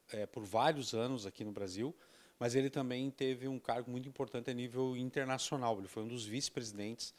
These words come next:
da denominação batista. A denominação batista é a segunda maior do Brasil. Ele está aqui em Curitiba há trinta e cinco anos, exercendo o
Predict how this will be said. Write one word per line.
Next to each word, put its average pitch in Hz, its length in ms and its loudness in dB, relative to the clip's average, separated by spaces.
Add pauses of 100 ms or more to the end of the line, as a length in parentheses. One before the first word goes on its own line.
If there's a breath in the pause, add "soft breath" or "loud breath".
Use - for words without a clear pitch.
(360 loud breath)
da 107 220 2
denominação 120 520 0
batista. 110 640 0
A 98 80 0
denominação 120 480 0
batista 120 320 2
é - 20 6
a 120 40 0
segunda 131 420 2
maior 107 340 4 (460 loud breath)
do 117 80 -2
Brasil. 120 460 4 (500 loud breath)
Ele 147 140 6
está 156 240 6
aqui - 160 -2
em 147 80 2
Curitiba 127 540 -2
há - 20 0
trinta 165 340 0
e - 40 -2
cinco 135 360 -2
anos, 127 240 0
exercendo 110 480 -4
o 101 240 -10